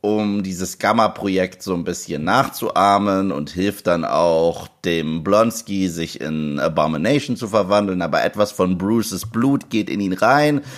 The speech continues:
Er kriegt einen großen Kopf, grinst in die Kamera, als wollte er sagen, „Bald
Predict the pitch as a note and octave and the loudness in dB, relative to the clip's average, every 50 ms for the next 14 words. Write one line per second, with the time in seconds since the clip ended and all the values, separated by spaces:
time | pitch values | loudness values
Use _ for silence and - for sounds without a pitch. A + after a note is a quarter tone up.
0 | - - - - F2 F2 - - B2 A#2+ - A#2 A#2 G2+ - A2 A#2 A#2+ G#2 A2+ | -18 -18 -10 -6 -6 -6 -4 -2 -4 -4 -4 -4 -4 0 2 2 2 2 2 0
1 | G#2+ - - C3+ C3+ - - - - C3 B2+ C3 C#3 - - A#2+ A2+ A2 - - | -4 0 2 0 0 0 -2 -6 -2 0 0 0 0 -2 -2 -4 -2 -4 -4 -2
2 | - A#2 A#2 B2 B2+ A#2+ G#2 G2+ G2+ F#2+ F#2+ F#2 - - G2 G#2 A2 A2 - - | 0 0 2 2 2 0 2 2 4 4 2 0 -2 -2 0 0 0 0 0 0
3 | E2+ G2 F#2 F2 G2 F#2+ G2 G2+ F2+ G2+ G2+ G2 - - - - - _ _ _ | 2 2 2 2 4 4 4 2 2 -2 -6 -10 -12 -18 -20 -20 -20 _ _ _
4 | _ - - F#2+ F#2+ F2+ D#2 C#2 - - - | _ 0 2 2 2 2 0 -2 -6 -12 -20